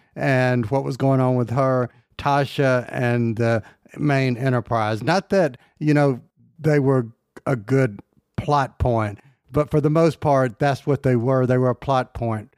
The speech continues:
I, wa-, I knew I wasn't gonna see these characters again, so I really didn't have any emotional in-, uh, investment in them.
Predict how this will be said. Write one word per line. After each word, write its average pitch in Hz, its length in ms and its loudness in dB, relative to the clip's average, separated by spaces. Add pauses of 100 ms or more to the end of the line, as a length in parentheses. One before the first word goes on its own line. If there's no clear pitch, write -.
(180)
I, - 100 -6 (120)
wa-, 143 340 -2
I 143 100 -2
knew 151 140 4
I 175 40 4
wasn't 165 200 0
gonna 143 160 0
see 170 160 2
these 151 220 2
characters 143 480 0
again, 123 440 0 (240)
so 151 180 0
I 143 100 2
really 139 560 4
didn't 120 200 0
have 120 160 0
any 110 120 -4
emotional 110 500 -4
in-, 107 260 -2 (320)
uh, 120 280 -2
investment 113 600 -2
in 98 80 -16
them. 98 200 -14